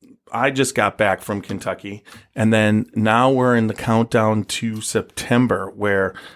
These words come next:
Xavier and, uh, Missus Xavier are gonna be joining us. So we're kinda getting excited about that, uh,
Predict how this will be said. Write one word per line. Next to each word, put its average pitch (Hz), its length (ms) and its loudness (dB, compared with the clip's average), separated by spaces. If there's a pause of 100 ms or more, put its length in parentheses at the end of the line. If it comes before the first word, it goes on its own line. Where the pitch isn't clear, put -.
(140)
Xavier 107 920 2
and, 95 520 -4 (680)
uh, 98 340 0
Missus 110 440 2 (160)
Xavier 95 560 -2
are 104 100 2
gonna 101 220 0
be 95 120 -8
joining 101 520 0
us. 80 240 -8
So - 160 -6
we're 101 100 -4
kinda 110 300 -2
getting 101 260 -4
excited 101 480 -2
about 92 360 -2
that, 101 360 2 (340)
uh, 95 380 -2